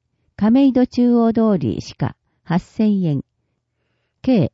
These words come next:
七十五万二百七十八円。問い合わせ先、江東区社会福祉協議会。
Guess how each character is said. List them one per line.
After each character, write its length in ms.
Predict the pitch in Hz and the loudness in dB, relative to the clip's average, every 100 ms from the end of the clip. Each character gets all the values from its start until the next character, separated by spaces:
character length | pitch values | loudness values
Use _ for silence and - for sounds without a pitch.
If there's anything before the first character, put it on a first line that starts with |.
| _ | _
七 300 | 185 226 285 | 0 2 2
十 260 | 262 165 139 | 2 0 0
五 140 | 151 | 0
万 260 | 180 165 - - | 0 -2 -4 -4
二 120 | 202 | -2
百 300 | 269 269 254 | -2 -2 -2
七 280 | 226 233 247 | 0 0 -2
十 240 | - 104 | -2 -4
八 360 | 117 139 - 208 | -2 -4 -4 -4
円。 300 | 135 - - _ _ _ _ _ _ _ _ _ _ _ _ _ _ _ _ - | -4 -6 -12 _ _ _ _ _ _ _ _ _ _ _ _ _ _ _ _ -2
問 220 | 220 240 | 2 2
い 40 | |
合 60 | 220 | 2
わ 120 | 208 | 0
せ 120 | - | -2
先、 480 | 196 175 - 143 - _ | -2 -4 -4 -6 -6 _
江 220 | 254 269 - | -2 0 0
東 200 | 254 220 | 0 0
区 140 | - | -2
社 180 | - 254 | -2 -2
会 240 | 262 262 | -2 -2
福 220 | 262 - 240 | -2 -2 -4
祉 180 | - - | -4 -2
協 240 | 202 185 | 0 0
議 120 | 185 | -2
会。 300 | - 113 113 | -4 -6 -6